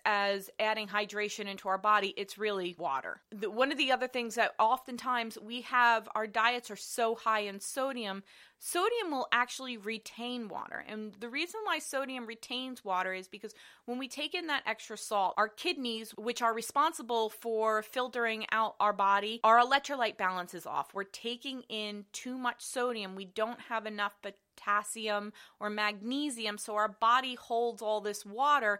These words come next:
trying to maintain some type of electrolyte balance. And that's why we will retain water. Now, what happens with retaining water over time, it increases blood pressure. And it increases blood pressure because we have all this extra fluid in our body.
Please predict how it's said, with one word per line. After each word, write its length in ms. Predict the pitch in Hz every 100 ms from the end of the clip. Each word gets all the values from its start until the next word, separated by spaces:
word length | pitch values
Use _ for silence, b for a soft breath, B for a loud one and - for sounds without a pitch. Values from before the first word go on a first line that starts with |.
| -
trying 480 | - 262 285 330 311
to 120 | 269
maintain 560 | 240 226 214 220 214 208
some 300 | - 254 269
type 340 | - 214 208 - -
of 140 | 196
electrolyte 760 | 196 190 185 185 196 180 175 170 - 160
balance. 680 | 170 170 147 - - - -
And 160 | 202 202
that's 240 | 196 -
why 200 | 196 185
we 220 | 185 190
will 160 | 180 180
retain 480 | 180 180 196 175 180
water. 340 | 208 233 202
Now, 200 | 202 190
what 160 | 190 -
happens 500 | - 311 - 262 -
with 200 | 208 202
retaining 600 | 220 - 226 226 214 208
water 340 | 233 285 277
over 240 | 226 208 214
time, 340 | - 214 214 - B B
it 100 | 349
increases 520 | 320 - 226 240 220
blood 320 | - 254 254
pressure. 380 | - 180 - 170
And 100 | 175
it 100 | 220
increases 460 | - 302 302 330 254
blood 300 | 233 233 226
pressure 260 | 220 -
because 360 | 202 202 226 202 B B B
we 80 | 233
have 200 | 233 233 -
all 240 | 240 277 370
this 180 | 381 -
extra 360 | 262 - 240
fluid 400 | - 254 240 233
in 100 | 214
our 140 | 190 175
body. 400 | 175 165 175